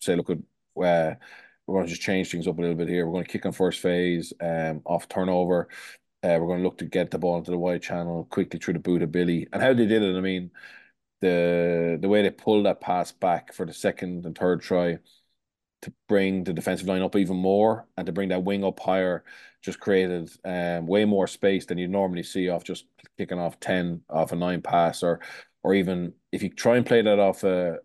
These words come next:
a pot of three with a pullback, you, uh, the defense are gonna get to you. It was just, it was very, very unusual. I haven't seen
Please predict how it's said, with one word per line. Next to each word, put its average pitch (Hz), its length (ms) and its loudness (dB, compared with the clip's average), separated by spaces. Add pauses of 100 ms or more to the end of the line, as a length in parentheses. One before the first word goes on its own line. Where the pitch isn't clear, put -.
a - 40 -14
pot 101 260 0
of 90 100 -6
three 95 300 0
with 90 140 -2
a - 20 -6
pullback, 92 640 -2 (920)
you, 95 120 -6 (380)
uh, 82 1080 -2
the 90 140 -6
defense 101 300 0
are 98 40 0
gonna 98 140 4
get 95 220 2
to 117 80 2
you. 117 120 6
It 95 140 0
was 98 140 0
just, - 320 -12
it - 280 -8
was 95 200 0
very, 104 240 6
very 101 220 4
unusual. 98 380 0
I 95 80 2
haven't 101 260 0
seen 92 420 -6